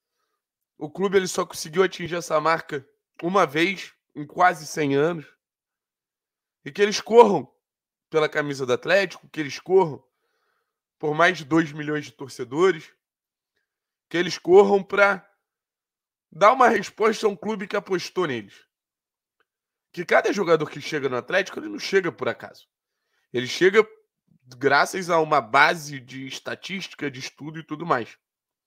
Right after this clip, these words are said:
Eu acho muito importante deixar isso claro. O clube chegou, apostou,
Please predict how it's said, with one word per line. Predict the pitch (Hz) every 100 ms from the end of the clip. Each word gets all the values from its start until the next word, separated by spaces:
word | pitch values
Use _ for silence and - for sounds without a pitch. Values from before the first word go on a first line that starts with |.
| _ _ _ _ _ _ -
Eu | 135
acho | 135 160
muito | 165 -
importante | 208 180 - 196 190 147
deixar | 131 -
isso | 131 -
claro. | 120 107 - _ _ _ _ _ _ _
O | 139
clube | 127 151 175
chegou, | 180 196 170 131 151 170 _ _ _ _ _
apostou, | 143 - 160 147 - 160 175 190 -